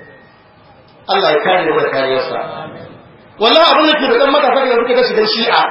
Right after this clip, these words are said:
shiga ainihin wannan aƙidar banza. Ke sa ƴan uwa,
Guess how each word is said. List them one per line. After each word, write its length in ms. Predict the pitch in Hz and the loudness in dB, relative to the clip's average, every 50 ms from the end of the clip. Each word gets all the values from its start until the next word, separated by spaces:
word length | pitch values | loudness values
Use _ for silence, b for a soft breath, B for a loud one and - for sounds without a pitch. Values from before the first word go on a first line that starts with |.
| - - - | -4 -10 -10
shiga 280 | - - 220 214 240 247 | -6 -4 0 2 2 2
ainihin 340 | 247 247 262 262 262 269 262 | 4 2 2 2 2 2 2
wannan 180 | 262 262 240 | 2 2 2
aƙidar 380 | 202 - - 226 262 247 233 208 | 2 0 0 0 0 2 2 2
banza. 380 | 185 226 226 226 226 214 208 196 180 - - - - - - - - - - - - - - - - - 880 880 880 880 880 880 855 880 880 880 855 855 855 855 855 855 880 880 855 855 880 - - - - | 2 2 2 2 2 2 2 2 2 0 -4 -8 -12 -14 -18 -20 -20 -20 -20 -20 -20 -20 -20 -20 -20 -20 -20 -20 -20 -20 -20 -20 -20 -18 -16 -14 -12 -12 -10 -8 -6 -6 -4 -4 -4 -2 -2 -2 -2 -2 -2
Ke 160 | - - 226 233 | 0 0 0 2
sa 120 | 233 254 | 2 2
ƴan 220 | 233 - 254 269 277 | 2 2 2 2 2
uwa, 200 | 269 285 285 | 2 2 2